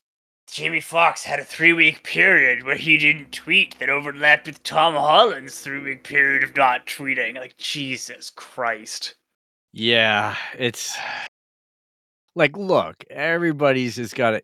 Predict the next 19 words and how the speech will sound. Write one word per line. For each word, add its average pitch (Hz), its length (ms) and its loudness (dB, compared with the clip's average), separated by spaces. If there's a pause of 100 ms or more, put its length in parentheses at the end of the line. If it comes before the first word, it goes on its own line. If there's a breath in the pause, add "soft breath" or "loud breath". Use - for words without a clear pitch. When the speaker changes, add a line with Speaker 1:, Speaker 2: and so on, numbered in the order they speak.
(120)
Speaker 2:
y-, 120 240 -18
you 156 120 -8
know 185 120 -2
what's 160 340 -4
the 127 100 -6
best 92 500 -2 (140)
experience? 90 920 -6 (360)
And 117 180 -8
that's 135 260 0
going 147 220 -2
to 123 60 -2
be 95 360 -2 (800)
when 113 420 2 (280)
you 110 240 -6
get 120 400 2
into 143 240 0
the 139 80 0
movie 107 340 2
theater 95 560 -2